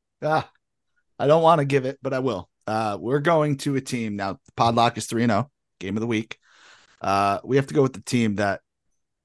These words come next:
where the numbers tell us to go. It's Monaco. They burned us last week. Absolutely bad beat, bad beat of the season. It's only been a few weeks, but, uh, it's a team that put twenty-seven shots,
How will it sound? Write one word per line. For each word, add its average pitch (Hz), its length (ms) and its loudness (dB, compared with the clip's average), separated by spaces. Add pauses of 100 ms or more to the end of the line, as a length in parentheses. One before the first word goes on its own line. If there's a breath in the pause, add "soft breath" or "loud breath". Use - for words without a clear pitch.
(280)
where 107 240 -2
the 110 100 0
numbers 107 380 -2
tell 98 200 -4
us 90 120 -6
to 85 100 -10
go. 73 240 -6 (140)
It's - 400 -10 (160)
Monaco. 127 580 2 (240)
They 85 160 -6 (320)
burned 135 300 2
us 120 180 -2
last 104 320 0
week. 98 340 -8
Absolutely 104 920 -2
bad 110 420 -2
beat, 113 240 -2 (460)
bad 123 360 0
beat 113 320 -6
of 95 180 -8
the 92 100 -8
season. 92 460 -6
It's - 140 -12
only 90 260 -6
been 87 200 -10
a 78 60 -8
few 85 160 -8
weeks, 117 280 -2
but, - 260 -4 (540 loud breath)
uh, 92 240 -2
it's 92 120 -6
a 131 60 -14
team 127 200 2
that 113 160 -2
put - 240 -2
twenty-seven 131 640 0
shots, 104 560 -4